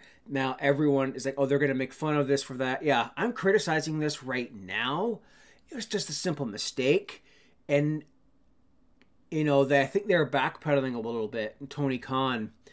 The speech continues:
it's like, "Oh, yeah, this shows that maybe Kenny wa-, didn't build this right." And then Jon Moxley was cutting a promo after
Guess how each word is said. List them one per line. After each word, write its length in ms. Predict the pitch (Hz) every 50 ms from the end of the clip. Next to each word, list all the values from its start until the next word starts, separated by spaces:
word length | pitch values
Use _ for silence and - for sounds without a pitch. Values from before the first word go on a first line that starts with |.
| - -
it's 80 | _ -
like, 140 | 143 151 147
"Oh, 160 | - 151 143
yeah, 400 | 143 143 135 135 131 127 123 113 110 _ _ _ _ -
this 200 | - 147 147 143
shows 440 | - - 143 131 127 131 131 127 123
that 220 | - 120 117 117 120
maybe 500 | 123 123 123 123 123 123 123 123 - _ _ _ _ - _ _ _ _ _
Kenny 440 | - - 147 135 131 139 135 135 127
wa-, 280 | 123 113 117 120 120 117 - -
didn't 320 | 139 131 113 110 104 -
build 240 | - 156 156 147 -
this 240 | 135 120 - - 127
right." 320 | 135 123 120 117 113 107
And 280 | 113 104 104 104 107 - - _ _ _ _ _ _
then 380 | - 123 120 110 107 104 107 - -
Jon 260 | - 156 135 123 123
Moxley 360 | 127 127 127 131 - - 135
was 120 | 120 110
cutting 240 | - - 127 123 120
a 60 | 117
promo 520 | - - - 143 135 135 135 127 120 117 - _
after 680 | - 110 113 127 123 - - - 131 117 113 110 107 -